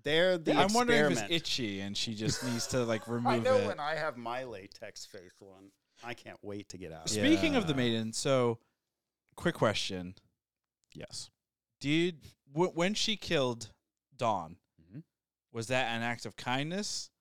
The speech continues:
Speaker 2: or was that an act of my robotic programming, I serve Empire?
Speaker 3: I
Speaker 1: I
Speaker 3: think
Speaker 1: bel-
Speaker 3: it's Empire. Right?
Speaker 1: I
Speaker 3: She serves Empire.
Speaker 1: believe it's the reason she tore her face off. She loved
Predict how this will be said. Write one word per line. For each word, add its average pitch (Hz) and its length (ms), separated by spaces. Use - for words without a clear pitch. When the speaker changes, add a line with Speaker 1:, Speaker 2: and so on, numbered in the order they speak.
Speaker 2:
or 120 80
was 120 160
that 127 240
an 113 80
act 113 360
of 107 320
my 104 240
robotic 101 540
programming, 95 640
I 95 160
serve 95 300
Empire? 92 440
Speaker 3:
I 120 260
Speaker 1:
I - 20
Speaker 3:
think 156 160
Speaker 1:
bel- 143 60
Speaker 3:
it's 85 120
Empire. - 460
Right? 82 120
Speaker 1:
I 131 220
Speaker 3:
She 156 100
serves 156 60
Empire. 160 120
Speaker 1:
believe 104 600
it's - 200
the 104 140
reason 117 380
she 110 200
tore 113 320
her 123 100
face - 420
off. - 240
She 120 320
loved 113 640